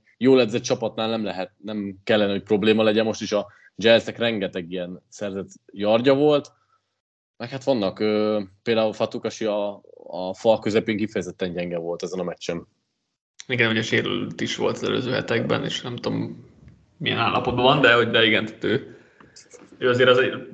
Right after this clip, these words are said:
Speaker 2: egy nagyon-nagyon jó futás ellen védő volt eddig. Most, most ez kevésbé, ö, látszik. Túloldalon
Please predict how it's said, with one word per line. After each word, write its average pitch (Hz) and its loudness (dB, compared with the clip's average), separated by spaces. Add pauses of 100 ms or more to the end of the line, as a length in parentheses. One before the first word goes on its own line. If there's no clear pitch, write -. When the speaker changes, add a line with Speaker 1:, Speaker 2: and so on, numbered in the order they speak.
(140)
Speaker 2:
egy 127 -2
nagyon-nagyon 120 2
jó 110 -2
futás 113 -2
ellen 117 -4
védő 117 -2 (420)
volt 113 0
eddig. - 0 (920)
Most, - -18
most - -12
ez - -10
kevésbé, 113 0 (220)
ö, 90 -2 (520)
látszik. 131 -2 (1400)
Túloldalon 196 10